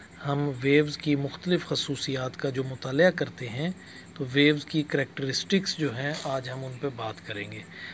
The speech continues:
तो आज हम वेव्स की तीन करैक्टरिस्टिक्स पे बात करेंगे। ज़रा आज हमने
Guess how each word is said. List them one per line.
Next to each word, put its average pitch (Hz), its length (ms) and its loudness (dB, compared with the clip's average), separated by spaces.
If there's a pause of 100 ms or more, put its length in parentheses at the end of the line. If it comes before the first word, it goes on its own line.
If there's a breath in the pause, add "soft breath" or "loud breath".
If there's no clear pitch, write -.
(140 loud breath)
तो 147 320 4
आज 151 280 8
हम 160 340 0 (140)
वेव्स 151 460 2
की 156 180 0
तीन 170 440 2
करैक्टरिस्टिक्स 151 720 2
पे 160 120 2
बात 123 320 -2
करेंगे। 147 480 0 (440 loud breath)
ज़रा 135 160 4
आज 139 280 6
हमने 143 500 2